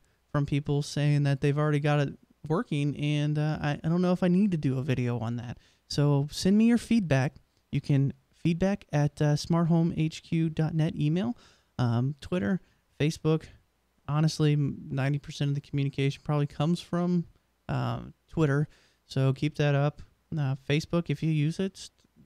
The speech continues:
you know, follow, uh, go to smarthomehq dot net, click on the Facebook link, and it'll take you right to the page. You can like it, you can comment, you can do whatever you want, and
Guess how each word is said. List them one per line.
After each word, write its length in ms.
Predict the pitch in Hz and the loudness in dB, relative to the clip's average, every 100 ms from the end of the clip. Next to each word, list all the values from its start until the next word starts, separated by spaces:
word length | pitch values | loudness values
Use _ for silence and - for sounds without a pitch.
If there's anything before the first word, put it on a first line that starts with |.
| _ | _
you 80 | 139 | -2
know, 80 | 135 | 0
follow, 540 | 139 139 143 143 143 | 0 0 0 0 -2
uh, 60 | 139 | -4
go 180 | 143 143 | -2 0
to 80 | 147 | 0
smarthomehq 840 | - 160 156 165 156 156 - 160 | 0 0 2 2 0 -2 -2 0
dot 200 | 156 147 | 2 2
net, 200 | 147 - | 0 -2
click 200 | 151 147 | -4 0
on 80 | 147 | 0
the 60 | |
Facebook 460 | - 147 - 113 - | 0 -4 -2 -4 -2
link, 220 | 156 165 | -2 -2
and 80 | 131 | -6
it'll 60 | |
take 240 | 127 139 - | -6 -6 -4
you 80 | 127 | -4
right 160 | 135 | -4
to 80 | 135 | -4
the 120 | 151 | -6
page. 440 | - 170 202 180 - - _ _ | -2 -2 0 -4 -8 -18 _ _
You 80 | 120 | -4
can 200 | 123 127 | 0 0
like 180 | 151 170 | 0 0
it, 140 | 160 | -2
you 100 | 135 | -2
can 180 | 135 139 | -2 -2
comment, 480 | - 143 147 143 - | 0 0 0 0 -4
you 120 | 147 | -10
can 100 | 139 | -8
do 140 | 139 | -2
whatever 240 | 135 123 151 | -2 -2 -4
you 60 | |
want, 260 | 151 208 220 - _ _ - | -2 -2 -4 -12 _ _ -4
and 260 | 165 175 | 0 0